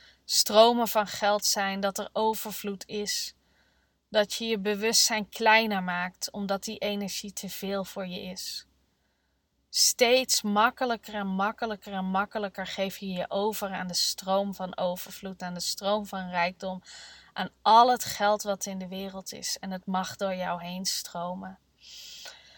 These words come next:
Het is als zuurstof. Het komt je leven in en je laat het stromen naar buiten. Je laat het geld je leven in als je inademt.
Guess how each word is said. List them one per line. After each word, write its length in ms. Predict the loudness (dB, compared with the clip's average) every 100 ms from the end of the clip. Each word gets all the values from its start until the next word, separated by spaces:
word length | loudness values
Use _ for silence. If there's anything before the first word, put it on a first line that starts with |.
| -20 -20 -20 _ _ _ _
Het 140 | -2
is 180 | 2 4
als 280 | 6 6 6
zuurstof. 800 | 4 2 2 -2 -6 -8 -10 -10
Het 140 | -12
komt 280 | -8 -6 -6
je 100 | -6
leven 420 | -4 -2 -4 -2
in 420 | 0 0 -2 -6 -8 -8 -8 -8 -8 -8 -8 -10 -12 -10
en 500 | -4 -2 -2 -2 -2
je 160 | -2 -2
laat 300 | -4 -4 -8
het 160 | -4
stromen 640 | 0 0 0 -2 -2 -2 -4
naar 160 | -6
buiten. 640 | -8 -10 -10 -14 -16 -18 -20 _ _ -20 -20 -20 -20 -20 -20 -20 -20 _ _ _
Je 160 | -2 2
laat 300 | 6 8 6
het 140 | 0
geld 360 | -4 0 0 0
je 100 | 0
leven 380 | 2 2 0 -2
in 260 | -2 -2
als 240 | -2 0 -2
je 100 | -2
inademt. 1000 | -4 -2 0 2 0 -2 -6 -8 -10